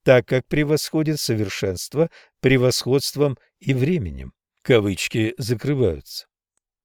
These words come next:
Там же, кавычки, он мера вещей и вечность, и выше вечности, и раньше вечности. Кавычки закрываются.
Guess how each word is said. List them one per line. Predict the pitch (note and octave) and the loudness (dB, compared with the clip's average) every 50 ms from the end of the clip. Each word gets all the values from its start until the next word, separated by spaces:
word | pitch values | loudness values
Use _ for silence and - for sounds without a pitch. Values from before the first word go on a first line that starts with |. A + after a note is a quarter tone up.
| _ _ _ _ _ _ _ _ | _ _ _ _ _ _ _ _
Там | F3 F3 D3+ C3 F#2+ | 2 2 2 2 -2
же, | - - D2 C2 - _ _ _ _ _ | -6 -10 -14 -18 -20 _ _ _ _ _
кавычки, | - B2 A#2 G#2+ A2 F#2+ - - - - D2+ - - _ _ _ _ _ _ _ _ _ _ _ _ _ | -2 0 0 0 -2 -4 -6 -8 -10 -12 -16 -20 -20 _ _ _ _ _ _ _ _ _ _ _ _ _
он | - C3+ C#3 C#3 C#3 C#3 | 2 4 4 4 4 2
мера | C#3 C#3+ C#3+ C#3 C#3 C#3 | 2 4 4 6 6 4
вещей | C3 C3 C3 - - - - C3+ C3 C3 | 4 2 0 -2 -2 -2 -2 0 0 -2
и | C3 - A2+ B2 | -2 -2 -2 -2
вечность, | B2 A2+ C3+ E3 - - - - F2 D#2+ - - - - - _ _ | 0 0 0 -2 -2 -4 -6 -8 -8 -8 -10 -10 -12 -14 -18 _ _
и | - D3 D#3+ D#3+ - _ | -2 -2 -2 -2 -4 _
выше | - A#2+ A#2 A#2 D3+ E3+ - - - C3+ C3 | -8 -8 -2 0 0 0 0 0 -2 -2 -2
вечности, | B2+ B2+ B2+ A#2+ - - - A#2+ A#2 - - - - B2+ - _ _ _ _ _ _ - | 0 -2 -2 -2 -4 -6 -8 -6 -8 -8 -8 -8 -8 -8 -8 _ _ _ _ _ _ 0
и | C3+ C3+ | 4 6
раньше | C3 A#2+ B2 A#2+ A#2 A2+ G#2+ G2 - - A2 G2+ G#2 - _ | 6 6 6 6 4 4 0 -2 -4 -4 -4 -4 -4 -4 _
вечности. | - G2 F#2+ A2 G#2 F2+ - - - - D2 - - - - - _ _ _ _ _ _ _ _ _ _ _ _ | -10 -6 -4 -2 -2 -4 -6 -10 -12 -12 -12 -12 -12 -14 -16 -20 _ _ _ _ _ _ _ _ _ _ _ _
Кавычки | - - A#2+ A2 G#2+ G#2 F#2+ - - - A2 A2 A#2 - - | 0 2 2 2 2 -2 -6 -8 -10 -8 -8 -8 -8 -8 -8
закрываются. | A#2+ G#2 A2+ A2 - C3 A#2 A2 G2+ E2 C2 B1 - _ - - - | -6 -6 -6 -4 -4 -4 -4 -4 -4 -6 -8 -10 -14 _ -12 -12 -12